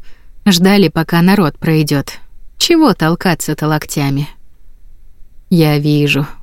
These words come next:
красотка стала, хоть ты в Голливуд катись». «Папа,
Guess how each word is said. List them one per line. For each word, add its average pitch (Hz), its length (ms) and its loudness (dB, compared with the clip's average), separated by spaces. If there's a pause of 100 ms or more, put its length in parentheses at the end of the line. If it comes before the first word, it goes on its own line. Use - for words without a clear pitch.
красотка 196 680 0
стала, 139 460 -2 (360)
хоть 277 320 2
ты 269 140 2
в 226 80 2
Голливуд 240 480 4
катись». 151 640 -2 (800)
«Папа, 160 560 0